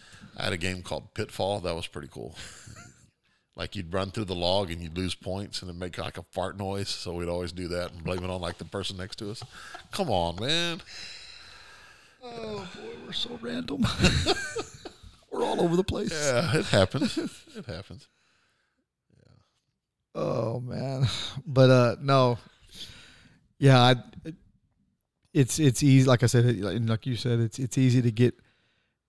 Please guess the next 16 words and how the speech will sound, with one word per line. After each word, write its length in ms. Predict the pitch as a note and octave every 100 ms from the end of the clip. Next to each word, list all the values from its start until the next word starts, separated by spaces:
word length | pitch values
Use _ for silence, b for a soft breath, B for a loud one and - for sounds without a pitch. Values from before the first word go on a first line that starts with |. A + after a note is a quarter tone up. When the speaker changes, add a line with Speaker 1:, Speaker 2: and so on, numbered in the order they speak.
| _ -
Speaker 2:
in 120 | A#2+
a 60 |
rut. 460 | A2+ A#2 A#2 - - - _ _ _ _ _ _ _ _
But 260 | B2 A2+ - -
as 160 | A#2+
a 80 | A2+
coach 400 | - - B2+ B2+
and 60 | A2+
a 40 |
coaching 300 | - A#2+ A2+
staff, 300 | G#2+ A#2+ A2
you 80 | A2
gotta 240 | A#2+ A2+
find 280 | G#2+ A2+ A2+
those 160 | A2 G#2+
guys 460 | A#2 A2+ A2 G2+